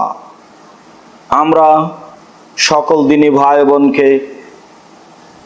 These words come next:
অনলাইন আল ইতেশাম টিভি মনোযোগ সহকারে উপভোগ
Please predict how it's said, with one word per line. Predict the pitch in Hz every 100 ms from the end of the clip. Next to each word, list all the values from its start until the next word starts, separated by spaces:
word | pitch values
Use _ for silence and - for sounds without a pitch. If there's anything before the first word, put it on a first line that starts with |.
| 143
অনলাইন | 151 156 160 156 160 156
আল | 156 156 151 - 147
ইতেশাম | 143 151 - 147 143 135
টিভি | 147 131 135 135 135 - - - - - 554 - - - - - - - - - 120
মনোযোগ | 139 156 156 156 131 165
সহকারে | 151 151 135 147 143 143 - - 135
উপভোগ | 135 147 135 147